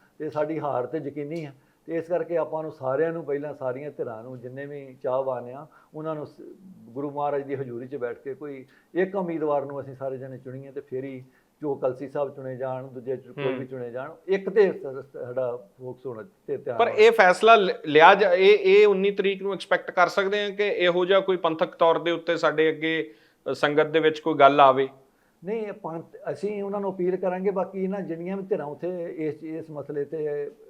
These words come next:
Speaker 1: ਚਾਹਵਾਨ ਆ ਉਹ ਟਿਕਟ ਲੈਣ ਦੀ ਜਾਂ ਉੱਥੋਂ ਇਲੈਕਸ਼ਨ
Speaker 2: ਹੂੰ।
Speaker 1: ਲੈਣ ਦੀ, ਉਹਨਾਂ ਨੂੰ ਅਸੀਂ ਪਰਸਨਲੀ ਮਿਲ ਕੇ ਵੀ ਤੇ ਉਹਨਾਂ ਨੂੰ ਇਹ ਅਪੀਲ ਕਰਾਂਗੇ ਕਿ ਆਪਾਂ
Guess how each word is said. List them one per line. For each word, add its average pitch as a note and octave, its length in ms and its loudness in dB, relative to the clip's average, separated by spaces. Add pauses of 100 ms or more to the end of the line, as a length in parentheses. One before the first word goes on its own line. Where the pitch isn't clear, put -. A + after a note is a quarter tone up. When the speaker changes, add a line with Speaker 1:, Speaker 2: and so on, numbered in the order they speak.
(140)
Speaker 1:
ਚਾਹਵਾਨ F3 460 2
ਆ D#3+ 100 -8
ਉਹ D3+ 140 -8
ਟਿਕਟ C3+ 360 -12
ਲੈਣ C#3 280 -6
ਦੀ C3+ 140 -10
ਜਾਂ C#3+ 140 -10
ਉੱਥੋਂ C#3+ 200 -12
ਇਲੈਕਸ਼ਨ C3+ 240 -6
Speaker 2:
ਹੂੰ। C3 100 -6
Speaker 1:
ਲੈਣ B2 140 -10
ਦੀ, D3 200 -14 (340)
ਉਹਨਾਂ G3 200 -4
ਨੂੰ G3 140 -4
ਅਸੀਂ F#3+ 120 -8
ਪਰਸਨਲੀ G3 460 -2
ਮਿਲ F#3 180 2
ਕੇ F#3+ 200 2
ਵੀ F#3+ 280 0 (440)
ਤੇ D3+ 340 4
ਉਹਨਾਂ E3 360 -6
ਨੂੰ E3 180 -8
ਇਹ E3 100 2
ਅਪੀਲ D3+ 260 -2
ਕਰਾਂਗੇ C#3+ 440 -4
ਕਿ C#3+ 120 -6
ਆਪਾਂ C3+ 320 -6